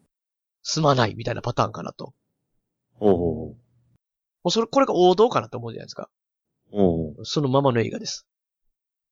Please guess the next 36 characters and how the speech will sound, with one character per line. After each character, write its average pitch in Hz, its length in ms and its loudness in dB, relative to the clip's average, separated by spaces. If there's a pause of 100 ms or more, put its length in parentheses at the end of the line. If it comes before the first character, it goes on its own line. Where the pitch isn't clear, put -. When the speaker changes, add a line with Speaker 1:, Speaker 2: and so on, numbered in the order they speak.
(420)
Speaker 2:
あ、 - 80 4
そ - 340 6
う - 20 6
だ。 - 40 0
Speaker 1:
そ 262 80 2
れ - 80 2
を - 40 -2
期 - 40 -2
待 180 180 4
し - 40 -2
た 202 80 2
ん - 20 0
で - 40 -8
す - 40 -12
よ 127 60 -8
ね、 135 60 -10
り 147 80 2
ょ - 20 4
う - 40 2
さ - 100 -4
ん 120 40 -8
に。 117 180 -14 (400)
そ - 160 0
れ 180 120 4
を - 20 0
言 302 120 4
っ - 20 2
て - 120 -2
ほ 120 60 0
し 123 40 4
い 117 40 8
ん - 40 8
で 123 40 4
す 127 120 4
よ。 101 60 6
Speaker 2:
あ 90 80 -2